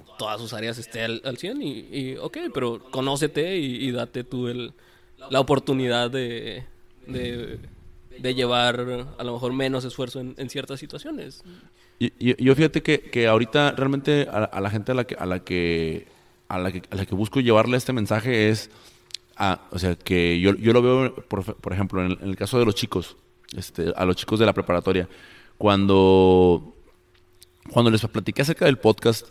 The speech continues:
Speaker 2: y les hablé de, "Oye, ¿sabes qué? Pues lo vamos a hacer para que te ayudes a, eh, a tomar mejo-, una mejor decisión de, de vocación", ¿no?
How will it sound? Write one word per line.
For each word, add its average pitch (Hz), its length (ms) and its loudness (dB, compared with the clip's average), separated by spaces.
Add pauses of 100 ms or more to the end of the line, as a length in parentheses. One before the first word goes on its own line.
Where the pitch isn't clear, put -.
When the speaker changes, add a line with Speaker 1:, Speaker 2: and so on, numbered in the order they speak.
(280)
Speaker 2:
y 98 120 0
les 95 180 0
hablé 95 260 2
de, 107 260 4
"Oye, 113 200 4
¿sabes 113 240 0
qué? 120 180 2
Pues 98 180 -2
lo 92 160 6
vamos 98 180 4
a 135 40 2
hacer 110 180 0
para 107 520 2
que 98 80 -6
te - 120 -4
ayudes 98 420 2
a, 85 580 0 (800)
eh, 80 460 -2
a 85 80 -4
tomar 92 340 4 (720)
mejo-, 110 180 0
una 120 100 4
mejor 120 260 4
decisión 113 420 0
de, 117 360 4
de 92 100 2
vocación", 87 460 0
¿no? 101 140 -2